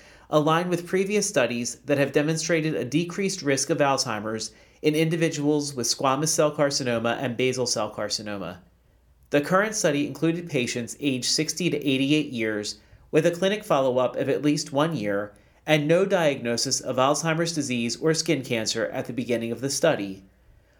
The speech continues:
Of one thousand one hundred forty-seven patients who were later diagnosed with malignant melanoma, five were also diagnosed with subsequent Alzheimer's. Of two thousand five hundred six who were diagnosed with basal cell cancer,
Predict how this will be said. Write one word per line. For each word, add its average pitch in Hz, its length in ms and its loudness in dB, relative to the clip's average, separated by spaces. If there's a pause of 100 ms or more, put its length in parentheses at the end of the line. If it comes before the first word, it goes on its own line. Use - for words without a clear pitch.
(180)
Of 127 180 2
one 156 220 4
thousand 160 420 2
one 151 160 2
hundred 165 320 0
forty-seven 160 540 0
patients 147 500 -2
who - 160 -6
were 156 140 4
later 160 280 2
diagnosed 165 680 0
with 147 160 -4
malignant 143 360 2
melanoma, 135 680 0 (360)
five 160 480 4
were 135 140 2
also 151 280 2
diagnosed 123 640 0
with 131 100 -2
subsequent 139 520 0
Alzheimer's. 101 680 -2 (600)
Of - 160 0
two 170 200 -2
thousand 147 380 2
five 135 220 2
hundred 131 280 -2
six - 340 2
who 143 120 -6
were 139 40 4
diagnosed 131 480 2
with 127 160 -4
basal 190 300 2
cell 127 180 2
cancer, 120 560 -4